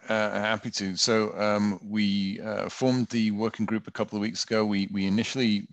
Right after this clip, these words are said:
provided a presentation looking at software factories and some of the thoughts, uh, a group of us had put together around software factories.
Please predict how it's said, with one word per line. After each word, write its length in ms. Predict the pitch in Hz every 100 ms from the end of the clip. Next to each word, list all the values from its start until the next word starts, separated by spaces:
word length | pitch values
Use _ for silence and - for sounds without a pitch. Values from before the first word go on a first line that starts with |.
| _
provided 480 | - 98 101 95 92
a 260 | 95 92 90 -
presentation 920 | 101 98 92 101 98 - 92 87 82
looking 460 | 95 95 - 90 90
at 260 | 92 92
software 360 | - 98 - 95
factories 640 | 107 104 - 104 101 - - -
and 240 | 95 92 90
some 140 | 98
of 80 | 92
the 60 |
thoughts, 460 | 90 107 98 92 -
uh, 140 | 95 98
a 80 |
group 260 | 85 101 -
of 100 | 92
us 180 | 92 -
had 160 | 90
put 140 | - 76
together 300 | 92 90 90
around 200 | 92 90
software 340 | 101 95 95
factories. 600 | - 98 82 95 92 -